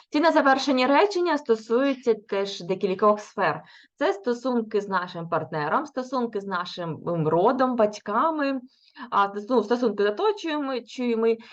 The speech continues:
і відношення взагалі до материнства, по вагітності та пологів. І завдяки цим незавершеним реченням ми можемо вже відслідкувати, які негативні установки є, а, у наших учасників і звідки вони пішли.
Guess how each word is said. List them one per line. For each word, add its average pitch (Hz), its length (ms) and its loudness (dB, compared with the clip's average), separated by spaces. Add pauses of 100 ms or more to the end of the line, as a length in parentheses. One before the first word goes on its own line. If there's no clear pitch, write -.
(140)
і 311 200 0
відношення 226 760 -2
взагалі 202 500 -4
до 175 200 -4
материнства, 247 840 -2
по 180 440 -4
вагітності 202 880 -6
та 165 200 -2
пологів. 156 460 -2 (720)
І 302 400 2
завдяки 220 800 0
цим 214 240 -4
незавершеним 208 720 -2
реченням 359 480 -2
ми 254 140 0
можемо 320 460 -2
вже 262 220 0
відслідкувати, 214 840 -4
які 202 300 -2
негативні 196 600 -4
установки 311 540 0
є, 240 340 -2 (300)
а, 202 100 0
у 190 80 -2
наших 208 460 0
учасників 170 720 -4 (280)
і 196 120 0
звідки 196 380 0
вони 185 200 2
пішли. 180 380 -6